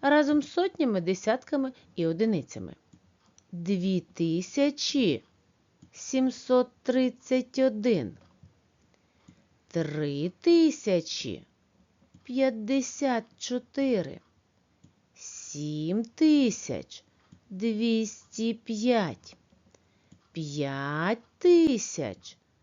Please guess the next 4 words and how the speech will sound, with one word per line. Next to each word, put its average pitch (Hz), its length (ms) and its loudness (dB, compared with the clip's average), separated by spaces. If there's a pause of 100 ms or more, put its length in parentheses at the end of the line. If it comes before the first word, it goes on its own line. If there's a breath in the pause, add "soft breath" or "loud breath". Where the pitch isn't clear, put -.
(300)
триста 240 840 -2
сорок. 226 960 -2 (920)
Дев'ять 285 1200 2 (120)
тисяч. 208 1040 -2